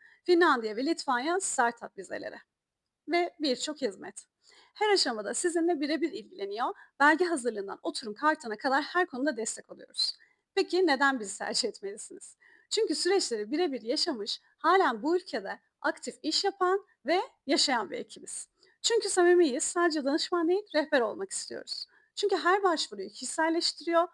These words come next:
kopyala yapıştır yapmıyoruz. Ve çünkü bu yolculukta yalnız değilsiniz, çünkü hala biz de o yolculuktayız.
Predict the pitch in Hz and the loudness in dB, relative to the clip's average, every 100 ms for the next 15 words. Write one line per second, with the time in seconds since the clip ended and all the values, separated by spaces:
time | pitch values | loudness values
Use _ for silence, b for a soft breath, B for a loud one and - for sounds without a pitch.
0 | b b 381 - 240 311 - - 320 269 | b b -2 0 0 0 0 -6 -4 -4
1 | 202 - - - - - _ _ - 320 | -4 -8 -12 -10 -10 -12 _ _ -6 -2
2 | - 359 285 302 339 226 208 208 220 277 | 0 0 -2 0 0 0 -6 -8 -4 -2
3 | 311 285 311 320 - 320 330 - _ _ | -4 -4 -6 -6 -4 -4 -4 -10 _ _
4 | - 302 294 320 254 233 277 - 254 202 | -4 -2 -2 0 0 0 -4 -6 -10 -8
5 | 226 196 190 - - - - - - | -8 -8 -10 -12 -18 -18 -16 -14 -16